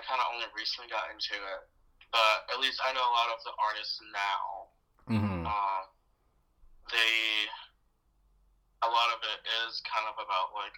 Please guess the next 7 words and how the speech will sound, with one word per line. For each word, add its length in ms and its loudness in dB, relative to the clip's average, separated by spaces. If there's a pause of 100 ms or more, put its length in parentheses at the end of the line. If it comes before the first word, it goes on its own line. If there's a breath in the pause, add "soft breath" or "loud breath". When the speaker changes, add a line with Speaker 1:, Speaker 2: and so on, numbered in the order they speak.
(140)
Speaker 1:
that 300 0
pussy 260 -4
power, 480 6
but 160 4
also, 240 2 (160)
like, 220 -2 (1200)
um, 560 2